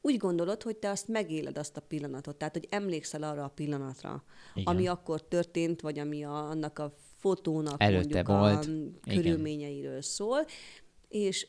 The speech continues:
Speaker 1: valójában nem biztos. Tehát, hogy lehet, hogy csak annyit hallottad a sztorit a szüleitől,
Speaker 2: Másoktól,
Speaker 1: a
Speaker 2: igen.
Speaker 1: nagyszülőktől,
Speaker 2: Hogy azt elhitted.
Speaker 1: hogy ezt elhiszed, hogy ez, eh, hogy te emlékszel rá. Pedig nem emlékszel rá.
Speaker 2: Mm, valahogy egyébként így működik az agymosás is, nem?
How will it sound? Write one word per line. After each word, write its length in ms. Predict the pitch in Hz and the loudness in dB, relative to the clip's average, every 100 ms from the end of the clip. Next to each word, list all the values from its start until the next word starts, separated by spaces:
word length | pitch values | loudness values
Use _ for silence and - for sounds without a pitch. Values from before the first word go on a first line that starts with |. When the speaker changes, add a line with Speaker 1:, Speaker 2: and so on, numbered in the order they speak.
| _ | _
Speaker 1:
valójában 640 | 180 240 269 262 233 254 | 0 2 2 2 2 2
nem 180 | 285 254 | 2 2
biztos. 380 | 175 - - - | 0 -4 -6 -6
Tehát, 160 | 156 | -4
hogy 100 | 170 | -2
lehet, 200 | 196 311 - | -2 -2 -2
hogy 100 | 208 | -4
csak 180 | 185 - | -4 -4
annyit 280 | 240 254 220 | -2 -2 -4
hallottad 600 | - 190 180 170 170 156 | -2 0 0 -2 -4 -2
a 80 | 156 | -4
sztorit 600 | - - 185 147 - - _ _ | -4 -2 -2 -2 -6 -20 _ _
a 80 | - | -12
szüleitől, 420 | 147 202 185 175 | -4 2 6 8
Speaker 2:
Másoktól, 500 | 175 - - - 170 | 8 8 8 10 10
Speaker 1:
a 60 | - | 10
Speaker 2:
igen. 160 | - 104 | 8 6
Speaker 1:
nagyszülőktől, 760 | 123 - 202 208 - 202 226 - - | 6 10 10 10 8 8 8 4 2
Speaker 2:
Hogy 140 | 131 127 | 6 8
azt 200 | 123 131 | 6 6
elhitted. 440 | 117 113 120 196 | 8 8 8 8
Speaker 1:
hogy 80 | 208 | 6
ezt 140 | - | 6
elhiszed, 540 | 269 285 233 - 175 - | 6 4 2 0 0 -4
hogy 160 | 151 | -4
ez, 180 | - 143 - | -2 -6 -4
eh, 120 | 165 165 | -2 -2
hogy 120 | 160 | -2
te 140 | - 180 | -2 0
emlékszel 680 | 185 175 147 - - 151 147 | 2 0 0 -2 -2 -2 -6
rá. 100 | - 135 | -8 -6
Pedig 220 | 170 196 | -4 0
nem 120 | 247 523 339 | 0 0 0
emlékszel 520 | 254 208 - 226 220 | 0 -2 -4 -2 0
rá. 300 | 214 208 175 | 0 0 0
Speaker 2:
Mm, 140 | 170 170 | 0 2
valahogy 420 | 147 156 147 117 | 6 8 8 4
egyébként 460 | 117 110 - 107 | 2 0 -2 -6
így 140 | 110 107 | -4 -4
működik 380 | 98 95 95 95 | -4 -4 -4 -4
az 120 | 98 | -2
agymosás 600 | 95 90 87 - 90 92 | -2 -4 -8 -8 -8 -8
is, 180 | 98 - | -12 -8
nem? 220 | 110 | -6